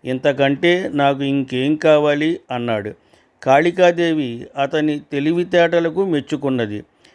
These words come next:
వికటకవి అనే మాట ఎటు తిప్పి చదివినా మారేదేముంది? దేవి సంతోషించి అతనికి ఇంకొక వరం కూడా ఇచ్చింది. "నీవు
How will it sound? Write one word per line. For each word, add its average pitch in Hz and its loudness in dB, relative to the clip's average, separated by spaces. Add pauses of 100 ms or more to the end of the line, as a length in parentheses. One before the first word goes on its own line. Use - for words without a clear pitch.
(140)
వికటకవి 196 0 (140)
అనే 160 2
మాట 143 0 (600)
ఎటు 147 -2
తిప్పి 196 -8
చదివినా 185 0 (140)
మారేదేముంది? 160 0 (460)
దేవి 147 0 (140)
సంతోషించి 139 -4 (360)
అతనికి 175 0 (180)
ఇంకొక 175 0
వరం 170 2
కూడా 160 0
ఇచ్చింది. 117 -4 (460)
"నీవు 160 0